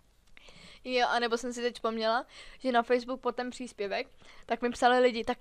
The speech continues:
dělej video, jakože trénuj a říkej nějaký svůj zážitek." Jenže mě v té chvíli tak nenapadne, jaký zážitek by mě mohl napadnout, nebo jaký zážitek bych mohla říct. To je tak blbá situace. Vždycky přemýšlím, přemýšlím a pak mě nenapadne.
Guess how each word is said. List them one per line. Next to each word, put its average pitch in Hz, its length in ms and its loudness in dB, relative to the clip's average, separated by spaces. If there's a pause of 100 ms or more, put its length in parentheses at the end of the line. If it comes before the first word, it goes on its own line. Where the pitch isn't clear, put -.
(100)
dělej 254 280 2
video, 311 340 2
jakože 277 300 -2
trénuj 254 520 2
a 220 140 6
říkej 240 240 -6
nějaký 262 320 -4
svůj 269 160 -6
zážitek." 220 600 -2 (340)
Jenže 233 200 -2
mě 294 220 -2
v - 80 -16
té 294 140 -2
chvíli 196 360 -2
tak 220 200 -6
nenapadne, 226 800 0
jaký 247 280 -4
zážitek 202 560 -2
by 220 100 -6
mě 226 160 -8
mohl 269 200 -8
napadnout, 190 640 -8
nebo 202 120 -10
jaký 208 300 -6
zážitek 208 440 -6
bych 214 180 -12
mohla 226 260 -8
říct. 262 400 -14 (360)
To - 100 -18
je 208 40 -20
tak 220 120 -14 (340)
blbá 285 260 2
situace. 190 600 -6 (1900)
Vždycky 214 260 -10
přemýšlím, 202 460 -6
přemýšlím 208 400 -6
a 208 120 0
pak 202 140 -4
mě 240 100 -6
nenapadne. 208 680 0